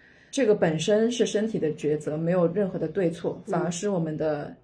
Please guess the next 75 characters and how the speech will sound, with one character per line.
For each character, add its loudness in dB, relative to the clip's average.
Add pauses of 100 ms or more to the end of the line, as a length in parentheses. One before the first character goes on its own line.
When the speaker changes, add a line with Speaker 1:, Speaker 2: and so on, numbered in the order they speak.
(460)
Speaker 1:
这 2
个 8
机 2
制 2
反 -2
而 2
让， 0
让 2
我 2
们 2
的 0
人 0
类 4
可 0
以 2
演 0
化 -4
这 -4
么 0
多 0
年， 0
可 -6
以 -2
生 -6
存 -6
下 -6
来。 -12 (680)
但 -4
是 0
我 4
现 4
在 6
的 4
工 2
作 2
是 -4
让 0
大 -2
家 0
看 -6
到 -2
一 -2
个 -4
更 0
大 2
的 2
场 -8
景， -8 (320)
就 -14
是 0
痛 0
是 0
可 0
以 0
的， -8 (500)
我 0
们 4
需 -2
要 6
去 -2
学 -2
习 -4
的 2
智 -2
慧 -4
是 -6
怎 -6
么 -2
样 -4
通 -6
过 -2
身 -4
体 -6
疗 -4
法， -8